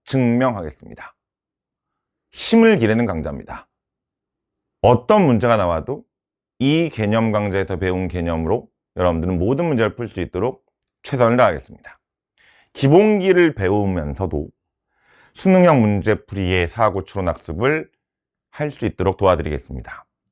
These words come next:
"아, 내가 그래도 실전 개념을 들어야 되지 않냐? 어떤 아이템을 정리해야 되지 않냐?" 좋아요. 하지만 그것들을 하기 위해서 정말 교과서에서 다루는 기본적인 것들을 다 하셔야 되잖아요. 그런 거 없이 심화 개념에서 배우는 그런 아이템들을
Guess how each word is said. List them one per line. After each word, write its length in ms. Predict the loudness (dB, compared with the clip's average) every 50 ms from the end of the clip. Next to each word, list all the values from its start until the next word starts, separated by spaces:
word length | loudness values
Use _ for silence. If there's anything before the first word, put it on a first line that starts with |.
| _ _ _ _ _ _ _ _ _ _ _ _ _ -20 -20 -20 -20 -8
"아, 260 | -2 2 4 4 6 6
내가 240 | 6 6 4 2
그래도 400 | 2 4 4 4 4 4 2 0
실전 420 | -2 -2 -6 -6 0 2 2 2 2
개념을 460 | 2 0 0 0 0 -2 -2 -2 -2
들어야 220 | 0 0 0 2 0
되지 220 | 0 -2 0 0 0
않냐? 580 | 0 0 0 0 2 2 2 2 0 -4 -8 -12 _ _ _ _ _ -6
어떤 220 | -2 0 2 4
아이템을 420 | 4 4 2 0 -2 -2 -4 -4
정리해야 480 | -4 -4 -4 -2 -2 0 2 2 2 0
되지 240 | 0 -2 -4 -4 -4
않냐?" 540 | -4 -2 -2 0 2 2 2 0 -2 -6 _ _ _ _ _ -4
좋아요. 480 | 0 2 4 4 4 2 0 -4 -10 -18 _ _ _ _ _ _ _ _ _ _ _ _ _ _ _ _ _ _ _ _ _
하지만 420 | _ -6 -2 0 2 2 2 0 -2
그것들을 480 | 0 2 2 2 2 0 0 0 2
하기 260 | 0 0 0 -2 -2 -2
위해서 460 | 0 0 0 -2 -4 -6 -6 -8 -12 -18 _ _ _ _ _ _ _ _
정말 240 | 0 2 2 2 2
교과서에서 480 | 0 -4 0 2 2 2 4 2 2
다루는 340 | 4 4 2 2 0 -2 -6
기본적인 480 | -8 -6 -6 -4 -4 -2 -2 -2 0 0
것들을 260 | 0 -2 -2 -4 -6
다 140 | -4 -4 -4
하셔야 260 | -4 -4 -4 -6 -6
되잖아요. 340 | -8 -10 -14 -20 -20 -20 -20 -20 _ _ _ _ _ _ _ _ _ _ _ _ _ _ _
그런 240 | 2 4 4 6 6
거 80 | 6 6
없이 320 | 4 2 -2 -6 -10 -6
심화 320 | -4 -2 2 4 4 4
개념에서 680 | 4 2 0 0 2 2 2 2 0 -2 0 0 -2 0
배우는 520 | 2 2 2 2 2 0 0 0 0 0
그런 240 | 0 0 2 2 2
아이템들을 840 | 2 0 0 -2 -4 -4 -4 -4 -2 -2 0 0 0 0 -2 -4